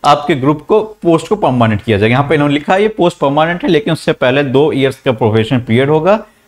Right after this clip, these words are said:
पहले दो पीरियड्स पे आपका वर्क देखा जाएगा, अगर आपका वर्क सेटिस्फैक्टरी लगता है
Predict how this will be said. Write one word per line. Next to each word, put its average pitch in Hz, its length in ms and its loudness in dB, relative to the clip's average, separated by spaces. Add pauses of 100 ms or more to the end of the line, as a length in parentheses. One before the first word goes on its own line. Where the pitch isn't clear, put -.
पहले 143 160 0
दो 135 200 0
पीरियड्स 139 320 -2
पे - 160 -6
आपका 131 260 -2
वर्क 120 240 0
देखा 147 280 -2
जाएगा, 156 240 0
अगर 135 100 2
आपका 120 480 -2
वर्क 123 300 -2
सेटिस्फैक्टरी 113 580 -4
लगता 131 360 0
है 220 140 0